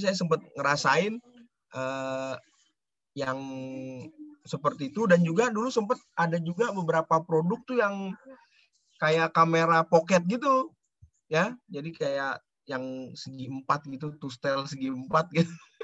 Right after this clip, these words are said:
Nah, itu juga lumayan gitu. Dan banyak sekali apa, em, eh, apa yang harus dipelajari seperti itu. Dan kemudian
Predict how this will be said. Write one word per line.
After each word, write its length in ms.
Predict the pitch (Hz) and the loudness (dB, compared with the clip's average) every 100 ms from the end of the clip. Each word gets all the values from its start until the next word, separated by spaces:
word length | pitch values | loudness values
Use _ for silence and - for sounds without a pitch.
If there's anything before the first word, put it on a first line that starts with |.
| - _ - - _ | -18 _ -20 -20 _
Nah, 160 | 123 | -8
itu 160 | 123 185 | -4 -4
juga 320 | 156 131 113 - _ | -4 -4 -6 -12 _
lumayan 400 | 131 123 120 117 113 | -6 -4 -2 -2 -4
gitu. 240 | 117 - - - _ | -10 -14 -20 -20 _
Dan 240 | - 156 | 0 2
banyak 320 | 160 156 165 165 | 4 4 4 0
sekali 400 | 165 165 196 214 | 0 2 2 -2
apa, 240 | 180 196 - 143 | -2 -2 -4 -8
em, 440 | 139 139 139 139 160 - _ _ _ _ - 240 _ _ _ _ _ | -8 -8 -10 -10 -12 -18 _ _ _ _ -16 -16 _ _ _ _ _
eh, 340 | - 127 123 123 | -12 -8 -6 -8
apa 320 | 120 147 165 170 - _ _ _ _ _ _ _ _ _ _ _ - | -8 -4 -4 -6 -14 _ _ _ _ _ _ _ _ _ _ _ -6
yang 200 | 135 127 | -4 -2
harus 400 | 127 123 123 131 | -4 -6 -12 -8
dipelajari 800 | 123 120 120 113 117 117 113 117 | -6 -6 -4 -6 -4 -6 -6 -10
seperti 480 | 110 - - - - | -12 -18 -20 -20 -20
itu. 160 | _ - - | _ -20 -16
Dan 160 | 120 120 | -8 -6
kemudian 560 | 120 123 127 156 180 | -4 -2 2 2 2